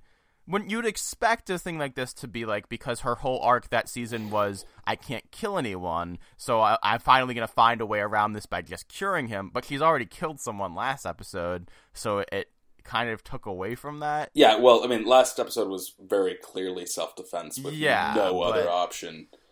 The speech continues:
Speaker 1: my
Speaker 2: Um,
Speaker 1: point is that if
Speaker 2: and
Speaker 1: she,
Speaker 2: she
Speaker 1: if
Speaker 2: didn't have a cure.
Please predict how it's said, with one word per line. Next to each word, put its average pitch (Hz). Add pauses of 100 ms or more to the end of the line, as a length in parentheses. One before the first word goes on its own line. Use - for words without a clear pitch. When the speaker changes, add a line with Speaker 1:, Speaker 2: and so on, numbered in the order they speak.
(300)
Speaker 1:
my 160
Speaker 2:
Um, 160
Speaker 1:
point 190
is 165
that 156
if 160
Speaker 2:
and 156
Speaker 1:
she, 135
Speaker 2:
she 117
Speaker 1:
if 175
Speaker 2:
didn't -
have 104
a 90
cure. -